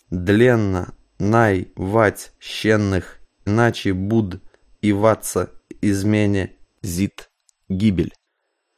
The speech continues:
«Кто говорит?» — повторил Матвей, стискивая зубы. «Вы, наверное, не туда попали». «Регись!» — донеслось последнее слово, и трубка замолчала. Ни гудков отбоя, ни звона междугородней линии, ни щелчков скремблера.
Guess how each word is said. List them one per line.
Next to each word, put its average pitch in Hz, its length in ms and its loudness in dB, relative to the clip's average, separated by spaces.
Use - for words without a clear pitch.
«Кто - 280 0
говорит?» — 110 440 4
повторил 98 380 0
Матвей, 98 320 0
стискивая 104 480 0
зубы. 92 320 -2
«Вы, 101 140 4
наверное, 113 360 6
не 110 100 4
туда 110 220 2
попали». 98 540 0
«Регись!» — 104 680 0
донеслось 90 460 -2
последнее 87 460 -2
слово, 104 280 2
и 101 40 0
трубка 95 300 -4
замолчала. 87 540 -4
Ни 98 220 2
гудков 107 380 0
отбоя, 104 380 2
ни 113 120 2
звона 95 320 2
междугородней 95 680 0
линии, 104 320 0
ни 92 140 0
щелчков - 480 -4
скремблера. 107 640 0